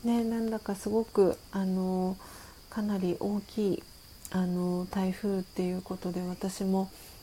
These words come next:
あの、インターネットの、えー、お天気のね、情報見てるんですけれども、なんでね、まさに、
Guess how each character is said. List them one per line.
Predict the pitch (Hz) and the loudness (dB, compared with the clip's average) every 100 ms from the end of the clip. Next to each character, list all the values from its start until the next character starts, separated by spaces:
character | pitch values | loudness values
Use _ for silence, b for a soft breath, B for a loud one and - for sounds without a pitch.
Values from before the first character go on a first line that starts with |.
| - | -6
あ | 208 | 0
の、 | 190 185 185 185 | 2 2 0 -2
イ | 208 | -4
ン | 190 | -2
タ | 202 | 0
ー | |
ネ | 190 196 | 2 2
ッ | |
ト | 196 175 | 2 2
の、 | 165 160 - - | 4 2 -2 -4
え | 185 170 | 0 2
ー、 | 170 | 0
お | |
天 | 185 196 196 | 0 0 0
気 | - | -2
の | 170 170 | -2 0
ね、 | 170 175 170 | 0 0 -2
情 | 185 180 | -2 -2
報 | - 185 190 B B B B - | 0 0 0 B B B B -4
見 | 202 | -2
て | 202 | 0
る | 185 | 2
ん | 180 | 2
で | 175 185 | 0 -4
す | - | -4
け | 185 | -2
れ | 185 | 0
ど | 185 | 2
も、 | 190 208 196 190 - B B B B B - - 214 | 2 4 2 0 -8 B B B B B -20 -6 -2
な | |
ん | 202 | 0
で | 190 | 2
ね、 | 185 185 | 2 2
ま | 202 | 0
さ | 220 220 | 0 0
に、 | 202 180 160 | 2 2 2